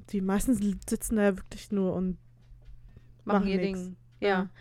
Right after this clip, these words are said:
Speaker 2: Naja, es gibt einige, die schon, ähm, aufdringlich werden und frech werden, wenn du da mal kein Euro gibst.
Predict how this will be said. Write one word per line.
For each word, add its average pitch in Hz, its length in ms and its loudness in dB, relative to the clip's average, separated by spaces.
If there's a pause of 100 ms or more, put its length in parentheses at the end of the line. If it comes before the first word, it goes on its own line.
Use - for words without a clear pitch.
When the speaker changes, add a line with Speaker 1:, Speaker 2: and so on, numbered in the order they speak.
(220)
Speaker 2:
Naja, 202 260 10
es - 60 -6
gibt - 260 -6
einige, 202 340 4
die 196 180 -2
schon, 185 420 -2
ähm, 165 380 -4 (200)
aufdringlich 214 600 0
werden 226 440 2 (360)
und 196 160 2
frech 196 300 0
werden, 202 280 2
wenn 185 140 -2
du 175 80 -2
da 165 180 0
mal 160 220 -4
kein 175 300 -4
Euro 196 280 -2
gibst. - 400 -8